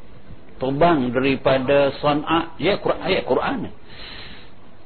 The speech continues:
Ayat Quran, bukan cerita. Burung belatuk bawa surat Nabi Sulaiman daripada Palestin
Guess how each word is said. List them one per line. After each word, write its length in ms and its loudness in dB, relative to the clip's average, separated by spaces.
Ayat 240 0
Quran, 320 0
bukan 240 -2
cerita. 480 -4
Burung 240 -2
belatuk 560 0
bawa 480 4
surat 480 2
Nabi 320 0
Sulaiman 640 2
daripada 720 2
Palestin 800 2